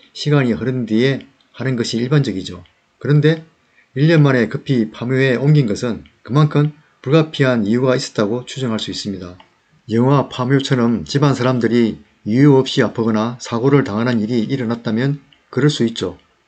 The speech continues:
창빈 안씨는 삼남 일녀를 뒀는데 둘째 아들은 어린 나이에 죽어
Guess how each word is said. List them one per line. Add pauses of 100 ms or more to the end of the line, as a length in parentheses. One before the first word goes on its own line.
(580)
창빈
안씨는
삼남
일녀를
뒀는데 (360)
둘째
아들은
어린
나이에
죽어